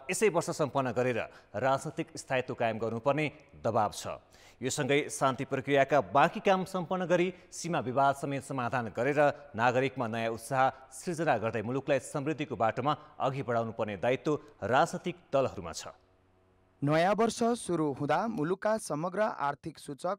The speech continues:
Speaker 2: ओह्रालो यात्रामा छन्। आयात कालीलाग्दो गरी बढ्दा मुलुकको उत्पादन र निर्यातको अवस्था दयनीय छ। विदेशी मुद्राको सञ्चिति जोगाउन आयातमा कडाई गर्दा राजस्व प्रभावित हुने र राजस्व कम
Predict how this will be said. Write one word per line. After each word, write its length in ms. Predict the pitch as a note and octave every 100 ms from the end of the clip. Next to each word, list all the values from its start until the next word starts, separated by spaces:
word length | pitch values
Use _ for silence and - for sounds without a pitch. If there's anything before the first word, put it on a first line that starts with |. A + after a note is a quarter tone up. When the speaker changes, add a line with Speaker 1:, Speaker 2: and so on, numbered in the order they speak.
| -
Speaker 2:
ओह्रालो 420 | D#3 F3+ G#3 G#3+
यात्रामा 560 | - C3+ - G3 C#3+ B2+
छन्। 260 | C#3+ E3+ - _ -
आयात 360 | F#3 G3 G#3
कालीलाग्दो 720 | - C#3+ D3 E3 F#3 F#3+ F3
गरी 260 | C#3+ C#3+ C3+
बढ्दा 380 | C3 C3+ D#3+ F#3+
मुलुकको 480 | D3 D#3 F#3 G#3+
उत्पादन 600 | G#3 D#3 - C#3+ C3+ C3
र 140 | A#2 G#3 - -
निर्यातको 500 | E3 G3 G3 - G#3
अवस्था 600 | - C#3+ C3+ C3 - C#3 E3
दयनीय 520 | F3 D3 B2+ B2+ B2
छ। 140 | - D3 D#3 - _ _ _ _
विदेशी 420 | C#3+ C#3 C#3 C#3
मुद्राको 520 | B2 B2+ C3+ F3 G3+ G#3
सञ्चिति 540 | - C#3+ C#3 G3+ D#3+
जोगाउन 520 | C3+ C3 C3 B2+ F#3+ - -
आयातमा 500 | D3+ D#3+ F3+ - G#3+
कडाई 360 | G#3+ D3+ C#3+ C#3
गर्दा 360 | B2 B2+ D3 G3
राजस्व 540 | D3 C#3+ E3+ - G#3
प्रभावित 560 | F#3+ D3 C#3 C3+ C3+ -
हुने 160 | C3 B2+
र 60 | F3+ - - -
राजस्व 460 | D#3 E3+ G3+ A3
कम 400 | A3 - D3 C#3+